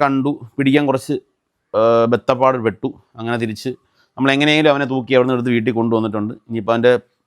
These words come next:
രോമമോ അല്ലെങ്കിൽ അതിൻ്റെ, ആ, ഫുഡൊക്കെ നമ്മൾ കൊടുത്തു. ഫുഡ് പിന്നെ ക്യാറ്റ് ഫുഡ് മേടിച്ച് കൊടുത്തു, പിന്നെ അതുപോലെ പാല് കൊടുക്കുന്നുണ്ട്, പിന്നെ നമ്മുടെ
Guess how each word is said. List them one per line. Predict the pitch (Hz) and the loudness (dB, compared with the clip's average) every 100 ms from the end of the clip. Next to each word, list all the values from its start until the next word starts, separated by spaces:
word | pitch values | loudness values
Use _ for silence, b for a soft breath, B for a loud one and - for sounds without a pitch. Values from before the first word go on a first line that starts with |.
| 104 | -2
രോമമോ | 110 123 139 147 135 107 | 2 2 4 2 2 -2
അല്ലെങ്കിൽ | 120 123 | -2 0
അതിൻ്റെ, | 120 123 - b b b - | 2 2 0 b b b 0
ആ, | 113 110 110 - | 2 4 2 0
ഫുഡൊക്കെ | 147 156 185 | 0 2 2
നമ്മൾ | 160 139 | 2 2
കൊടുത്തു. | 127 131 127 | 2 0 -4
ഫുഡ് | 127 139 139 139 127 | 0 4 4 4 0
പിന്നെ | 120 113 120 | -6 -2 0
ക്യാറ്റ് | 120 104 _ - | 0 -4 _ -12
ഫുഡ് | 139 139 135 | -4 2 2
മേടിച്ച് | 120 123 | 2 -2
കൊടുത്തു, | 113 107 117 110 | -4 -4 -6 -4
പിന്നെ | 113 | -2
അതുപോലെ | 113 123 110 | -2 0 0
പാല് | 107 127 123 | 2 2 0
കൊടുക്കുന്നുണ്ട്, | 107 110 101 98 107 - 131 | -2 -4 -6 -6 -6 -8 -8
പിന്നെ | 127 143 | -6 -4
നമ്മുടെ | 156 | -4